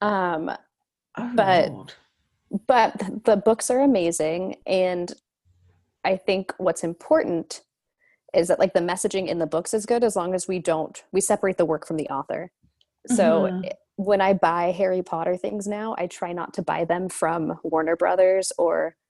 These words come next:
Speaker 1: J K Rowling specifically. I try to buy them used or from, like, Etsy sellers
Speaker 2: Mm-hmm.
Speaker 1: because I, then it supports people that actually support the messaging. 'Cause, yeah, she has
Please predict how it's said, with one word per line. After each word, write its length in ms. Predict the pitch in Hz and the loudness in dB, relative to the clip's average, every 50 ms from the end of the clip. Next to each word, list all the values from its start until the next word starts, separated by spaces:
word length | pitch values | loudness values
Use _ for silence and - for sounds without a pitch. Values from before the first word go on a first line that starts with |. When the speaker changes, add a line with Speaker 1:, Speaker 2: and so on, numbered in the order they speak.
| _ _ _ _ | _ _ _ _
Speaker 1:
J 160 | - - 175 165 | -2 0 0 2
K 200 | - - 165 160 | 2 2 2 4
Rowling 540 | 156 160 151 156 160 160 156 160 160 165 170 | 4 4 4 4 2 2 0 -2 -4 -6 -8
specifically. 880 | 165 - - - - - - 170 - 170 156 - 180 - 214 208 202 185 | -10 -10 -8 -8 -4 -4 -2 0 0 0 -2 -2 -2 0 0 0 0 0
I 20 | 170 | 0
try 160 | - 180 165 | 0 -2 -2
to 80 | 170 | -2
buy 180 | 165 160 156 151 | -2 -2 -2 -2
them 160 | - 160 160 | -2 -4 -4
used 500 | 156 156 156 156 156 165 180 175 - - | -4 -4 -4 -4 -4 -4 -4 -6 -4 -2
or 100 | - 170 | -2 -2
from, 160 | 165 - 160 | -2 -4 -4
like, 160 | 170 165 160 - - | -4 -4 -6 -4 -6
Etsy 320 | 160 160 - - 214 220 | -6 -6 -4 -2 -2 0
sellers 540 | - 247 240 247 262 277 302 311 302 - - _ _ _ _ _ _ _ 220 | 0 0 2 4 4 4 2 2 -2 -6 -12 _ _ _ _ _ _ _ -8
Speaker 2:
Mm-hmm. 300 | 214 180 190 208 196 196 | -6 -6 -4 -4 -2 0
Speaker 1:
because 260 | 202 185 196 185 180 | 2 2 2 2 4
I, 180 | 175 170 170 - _ _ _ _ - | 2 2 0 -2 _ _ _ _ -10
then 300 | 165 156 185 202 196 196 | -4 0 2 2 4 2
it 100 | - - | 2 0
supports 420 | - 214 - - 185 170 165 - | -2 -2 2 2 2 2 0 -2
people 320 | - - 180 165 160 165 | -4 -4 -2 0 0 0
that 120 | 170 165 - | 0 0 0
actually 340 | - 151 160 - - 170 165 | -2 -4 -6 -4 -4 -4 -2
support 440 | 165 - 165 160 - 160 - - - | 0 -2 -2 0 2 0 0 0 -2
the 60 | 170 | -2
messaging. 680 | 160 147 160 - - 202 190 220 220 233 247 254 226 - _ _ _ _ _ _ _ _ _ _ - | -2 -2 -4 -4 -4 -4 -4 -2 -4 -4 -4 -6 -6 -10 _ _ _ _ _ _ _ _ _ _ -2
'Cause, 120 | 202 214 | 0 0
yeah, 140 | 190 - - | 2 0 0
she 200 | 208 202 196 190 | 0 0 0 0
has 120 | 202 196 | 0 0